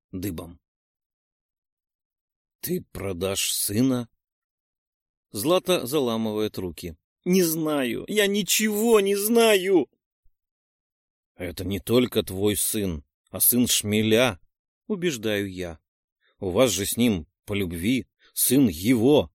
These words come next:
Назови пацана Денисом». Вспомни, какой он был! Всюду первый, всегда смелый! Денис — герой! Он останется не только в нашей памяти, но и Моя рука невольно поднимается к животу.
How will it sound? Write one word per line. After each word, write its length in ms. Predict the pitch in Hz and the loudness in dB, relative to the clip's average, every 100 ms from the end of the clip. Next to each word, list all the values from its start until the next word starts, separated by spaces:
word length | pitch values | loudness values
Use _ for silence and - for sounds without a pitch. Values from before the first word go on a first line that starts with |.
| _ _ _ _ _ - | _ _ _ _ _ -6
Назови 320 | 101 110 170 | 0 2 2
пацана 420 | 143 127 120 135 | 2 0 2 0
Денисом». 640 | 92 127 131 139 135 107 82 _ _ _ _ _ _ _ _ _ _ _ _ _ _ _ | 0 2 2 2 0 -2 -4 _ _ _ _ _ _ _ _ _ _ _ _ _ _ _
Вспомни, 460 | - - - 170 139 | -8 -4 0 2 2
какой 320 | 123 - 135 | 0 0 2
он 160 | 123 101 | 4 2
был! 280 | 117 95 - _ _ | 0 0 -4 _ _
Всюду 340 | - - 151 147 | -8 -4 0 0
первый, 460 | 120 151 123 110 - | 2 2 0 -4 -6
всегда 280 | - 101 127 | -10 -2 0
смелый! 540 | - 104 120 123 98 - _ | 2 2 0 0 -4 -8 _
Денис — 340 | 110 135 156 | 2 4 2
герой! 640 | 85 98 135 113 139 87 - _ _ _ _ _ | 0 2 2 4 4 2 -6 _ _ _ _ _
Он 140 | 104 127 | 0 2
останется 520 | 131 156 156 139 127 | 2 2 0 0 0
не 80 | 127 | 2
только 300 | 160 139 131 | 0 0 0
в 60 | |
нашей 240 | 135 - 120 | 0 0 0
памяти, 380 | 147 147 113 | 2 0 0
но 200 | 110 117 | 0 2
и 460 | 139 131 123 117 - _ _ _ _ _ _ _ _ _ _ _ - | 2 2 2 0 -6 _ _ _ _ _ _ _ _ _ _ _ -6
Моя 280 | 113 143 175 | 0 2 2
рука 340 | 170 - 180 | 0 -2 -4
невольно 500 | 170 147 120 143 131 | -2 -2 -2 -2 -2
поднимается 720 | 123 101 101 98 101 104 - 101 | -4 -6 -6 -6 -6 -8 -8 -10
к 80 | |
животу. 640 | 92 92 95 95 - 85 | -10 -10 -10 -12 -12 -12